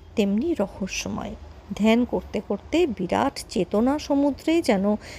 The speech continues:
বিলীন হতে চলেছি, ওই রহস্যময় চেতনার প্রতি আকর্ষণ। এভাবেই ভক্তির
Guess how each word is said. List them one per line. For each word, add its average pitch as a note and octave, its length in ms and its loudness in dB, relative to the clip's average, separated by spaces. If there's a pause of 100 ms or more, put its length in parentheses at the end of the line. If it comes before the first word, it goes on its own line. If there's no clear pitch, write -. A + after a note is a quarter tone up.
(160)
বিলীন A#3 520 6
হতে F#3+ 260 -2
চলেছি, - 540 -8 (380)
ওই G#3 180 4
রহস্যময় D#4+ 760 0
চেতনার G#3+ 500 0
প্রতি F#3+ 420 0 (120)
আকর্ষণ। - 640 -10 (580)
এভাবেই E4+ 600 4
ভক্তির - 500 -4